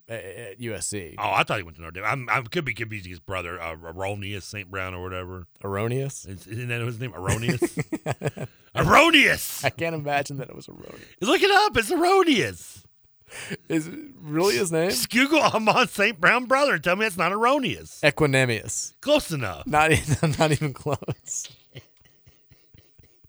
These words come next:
Speaker 1: Erroneous.
Speaker 2: Erroneous Saint Brown.
Speaker 1: Texas says, "Do you have a link to the story about K P and Rex?" It's sent on the text line. Um,
Speaker 2: Wh-, what was
Speaker 1: I
Speaker 2: it?
Speaker 1: think you can find it on Twitter. I think a couple people tweeted it out on Twitter, too.
Speaker 2: Okay.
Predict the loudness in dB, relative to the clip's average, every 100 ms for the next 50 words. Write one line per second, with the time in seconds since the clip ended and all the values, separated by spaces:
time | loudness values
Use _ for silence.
0 | _ _ _ 2 6 8 6 4 0 -8
1 | -16 -10 -8 -6 -4 0 0 -2 -8 -8
2 | -6 -6 -6 -6 -4 -4 -6 -12 -16 -16
3 | -20 _ _ -2 2 4 6 6 6 2
4 | 0 -4 4 6 8 6 4 2 2 2
5 | 2 2 -4 -2 0 2 2 2 2 0
6 | 2 0 0 0 -2 -8 -16 _ 2 6
7 | 6 6 2 -6 -6 -4 -2 2 4 4
8 | 2 2 6 4 2 0 0 0 -4 -6
9 | -6 -10 -10 -6 -4 -6 -8 -12 -16 -16
10 | -16 -16 -16